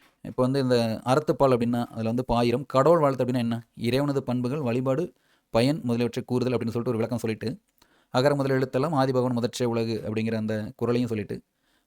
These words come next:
பதவுரை அப்படிங்கிற பேர்ல, இதுல மட்டும் தான் பதவுரைன்னு கொடுத்திருப்பாங்க. கீழே வந்து பா, ரை, காரைன்னு கொடுத்திருப்பாங்க. அப்படின்னா என்ன அர்த்தம்னா, பதவுரை, கருத்துரை அப்படின்னு.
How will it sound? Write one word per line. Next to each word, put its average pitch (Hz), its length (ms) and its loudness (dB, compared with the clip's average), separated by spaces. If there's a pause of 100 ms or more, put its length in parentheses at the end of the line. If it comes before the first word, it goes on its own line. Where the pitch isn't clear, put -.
(120)
பதவுரை 156 380 6
அப்படிங்கிற 117 420 0
பேர்ல, 113 240 0
இதுல 123 180 -2
மட்டும் 135 220 0
தான் 123 120 2
பதவுரைன்னு 123 240 2
கொடுத்திருப்பாங்க. 117 340 -2
கீழே 131 180 -2
வந்து 135 320 -2
பா, 127 280 2
ரை, 127 320 -4
காரைன்னு 120 320 0
கொடுத்திருப்பாங்க. 107 380 -6
அப்படின்னா 113 260 -4
என்ன 117 160 0
அர்த்தம்னா, 120 260 -4 (100)
பதவுரை, 117 280 0
கருத்துரை 110 400 -2
அப்படின்னு. 104 220 -6